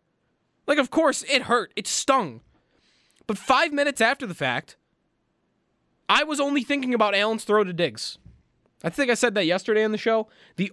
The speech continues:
only thing I was thinking about five minutes after that play was Josh Allen to Stefon Diggs, 'cause that play is repeatable. That's a play that you can rely on to win championships, is your quarterback with pressure in his face,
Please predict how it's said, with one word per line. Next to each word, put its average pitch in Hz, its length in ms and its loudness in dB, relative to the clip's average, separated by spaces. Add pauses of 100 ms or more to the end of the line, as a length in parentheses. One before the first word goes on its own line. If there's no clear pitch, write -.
only 277 380 4
thing 254 240 0
I 247 40 2
was 220 140 -2
thinking 202 260 0
about 135 200 0
five 196 300 0
minutes 180 260 -4
after 170 200 -2
that 151 160 -2
play 160 220 0
was 160 220 -2 (100)
Josh 190 360 0
Allen 170 240 0
to 151 40 -4
Stefon 143 420 -4
Diggs, 101 280 -14 (240)
'cause 156 140 -6
that 202 240 2
play 220 240 0
is 202 80 -4
repeatable. 156 560 -6 (720)
That's 214 320 0
a 254 40 -2
play 175 560 0 (840)
that 165 120 0
you 175 80 -2
can 175 140 -2
rely 175 500 2
on 185 340 0
to 180 120 -8
win 165 360 0
championships, 131 840 -8 (580)
is 139 160 -4
your 196 200 2
quarterback 185 720 0 (920)
with 139 180 -4
pressure 226 360 0
in 214 80 2
his 202 140 -2
face, 165 540 -4